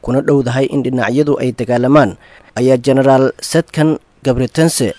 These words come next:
oo ah madaxweyne ku-xigeenka maamulka ku-meel gaarka ah ee Tigray, uu sheegay in lama huraan uu u muuqdo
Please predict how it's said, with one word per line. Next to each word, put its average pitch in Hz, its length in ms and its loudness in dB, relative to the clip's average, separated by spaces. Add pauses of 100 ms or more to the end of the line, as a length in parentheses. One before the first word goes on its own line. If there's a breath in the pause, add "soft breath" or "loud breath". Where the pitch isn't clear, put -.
oo 113 160 0
ah 143 200 2
madaxweyne 123 540 0
ku-xigeenka 131 600 0
maamulka 135 520 0
ku-meel 123 360 -2
gaarka 135 340 2
ah 143 180 2 (120)
ee 127 80 -2
Tigray, 147 480 0
uu 139 120 -2
sheegay 123 440 0
in 151 120 2
lama 127 200 -2
huraan 139 340 4
uu 127 160 -2
u 175 100 2
muuqdo 120 440 0